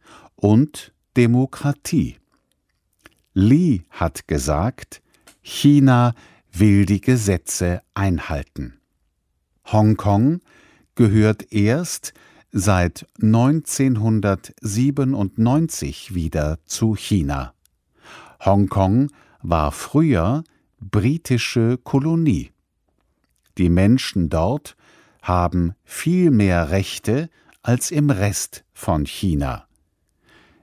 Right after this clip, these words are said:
Sie befürchten, dass die Regierung von China das ändern will. In den vergangenen Wochen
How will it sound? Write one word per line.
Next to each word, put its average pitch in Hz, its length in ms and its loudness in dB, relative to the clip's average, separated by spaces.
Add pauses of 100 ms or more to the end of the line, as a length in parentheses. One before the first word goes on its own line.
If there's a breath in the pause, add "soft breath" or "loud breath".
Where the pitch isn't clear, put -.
(120)
Sie 92 300 2
befürchten, 98 920 0 (420)
dass 80 240 -4
die 87 180 -4
Regierung 117 720 2
von 139 300 0
China 87 640 0 (480)
das 131 260 -2
ändern 82 600 -2
will. 80 240 -6 (1080 soft breath)
In 139 280 4
den 123 260 4
vergangenen 117 800 -2
Wochen 123 480 -2